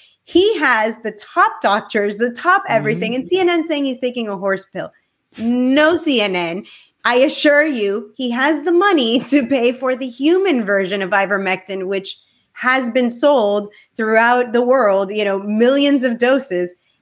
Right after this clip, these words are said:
Speaker 1: and
Speaker 2: Mm-hmm.
Speaker 1: is probably the reason why Af-, um,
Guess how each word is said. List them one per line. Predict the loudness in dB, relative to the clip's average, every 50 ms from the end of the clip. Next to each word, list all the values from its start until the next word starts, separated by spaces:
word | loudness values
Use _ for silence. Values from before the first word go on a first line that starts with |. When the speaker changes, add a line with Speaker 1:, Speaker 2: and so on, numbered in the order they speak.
| -2 0
Speaker 1:
and | 2 2 2 2 2
Speaker 2:
Mm-hmm. | 0
Speaker 1:
is | 0 -2 -2 -2
probably | -6 -6 -2 0 0 2 2 0 0 2 2 2
the | 2 2 0 0
reason | 2 2 2 2 0 0 -2 0
why | 0 2 2 2 2 2 0 -2 -2 -2
Af-, | -2 -2 -2 -4 -10 _ _ _ -2
um, | 0 2 2 0 -2 -4 -10